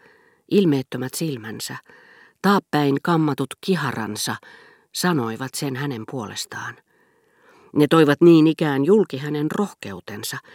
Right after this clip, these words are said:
sen, että soittajat saivat panna parastaan ja vähät välittää hänen hermoistaan,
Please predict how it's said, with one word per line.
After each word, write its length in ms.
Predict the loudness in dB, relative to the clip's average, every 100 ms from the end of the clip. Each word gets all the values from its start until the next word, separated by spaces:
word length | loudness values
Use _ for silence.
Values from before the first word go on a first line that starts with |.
| -20 -12
sen, 180 | 2 4
että 200 | 4 2
soittajat 520 | 0 0 -2 -6 -8
saivat 340 | -4 -2 -2 -6
panna 220 | -4 -4 -2
parastaan 640 | -2 -2 -6 -2 0 0 -2 -14 -20 -6 0
ja 100 | 4
vähät 300 | 4 2 2
välittää 540 | 2 0 -4 -6 -4
hänen 300 | -2 0 -2
hermoistaan, 1000 | -4 -6 -4 -2 -2 -2 -6 -8 -10 -10